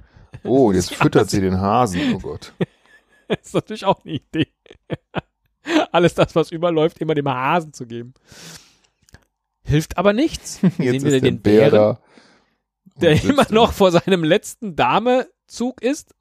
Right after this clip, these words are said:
Speaker 1: Ja, jetzt
Speaker 2: Jetzt
Speaker 1: hat
Speaker 2: hat
Speaker 1: er
Speaker 2: er sich gerade
Speaker 1: endlich
Speaker 2: selbst
Speaker 1: gemacht.
Speaker 2: besiegt.
Speaker 1: Oh, und der, jetzt jammert er, dass er sich besiegt hat.
Speaker 2: <laughs> Ist aber sehr traurig darüber. Und Mascha verfolgt jetzt einen Igel,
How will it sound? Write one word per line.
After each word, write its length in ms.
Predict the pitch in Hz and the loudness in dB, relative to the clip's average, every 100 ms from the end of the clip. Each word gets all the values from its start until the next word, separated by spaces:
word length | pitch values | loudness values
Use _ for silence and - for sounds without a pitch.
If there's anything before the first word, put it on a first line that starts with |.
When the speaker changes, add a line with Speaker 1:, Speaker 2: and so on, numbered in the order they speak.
| - | -14
Speaker 1:
Ja, 80 | - | -14
jetzt 180 | - - | -14 -10
Speaker 2:
Jetzt 0 | |
Speaker 1:
hat 60 | 92 | -4
Speaker 2:
hat 0 | |
Speaker 1:
er 60 | 165 | -2
Speaker 2:
er 40 | 160 | 2
sich 80 | 110 | 2
gerade 60 | 151 | 2
Speaker 1:
endlich 120 | 147 175 | 2 2
Speaker 2:
selbst 80 | 117 | 2
Speaker 1:
gemacht. 260 | 107 110 | 4 4
Speaker 2:
besiegt. 160 | 113 - | 2 0
Speaker 1:
Oh, 320 | 101 104 101 | 2 4 4
und 140 | 82 92 | 2 -2
der, 140 | 82 | -2
jetzt 300 | 87 92 - - - | -4 -10 -12 -14 -4
jammert 400 | 95 101 101 98 | -2 0 0 -2
er, 100 | 87 | -2
dass 160 | 98 | -4
er 60 | 98 | -8
sich 160 | 95 - | -12 -10
besiegt 440 | 101 95 107 - | -8 -8 -8 -8
hat. 220 | 107 92 - _ _ _ - - - - _ _ _ _ _ - | -8 -8 -10 _ _ _ -20 -20 -20 -20 _ _ _ _ _ 0
Speaker 2:
<laughs> 220 | 320 196 _ _ - - 262 - | 2 2 _ _ -18 -14 -12 -8
Ist 220 | 175 - | -8 -6
aber 160 | 160 160 | -2 0
sehr 140 | 170 | 0
traurig 360 | - 151 185 226 | 0 0 0 -2
darüber. 420 | 208 208 220 254 - _ _ _ _ _ _ _ | -2 0 0 0 -4 _ _ _ _ _ _ _
Und 220 | 143 131 | -10 -4
Mascha 480 | 123 143 - 220 226 - | -2 0 2 0 0 -4
verfolgt 480 | - 151 - 165 | -4 -2 0 0
jetzt 160 | 190 - | -2 -4
einen 160 | 143 147 _ _ | -4 -6 _ _
Igel, 520 | 185 247 320 190 113 | -16 -6 -2 -2 -2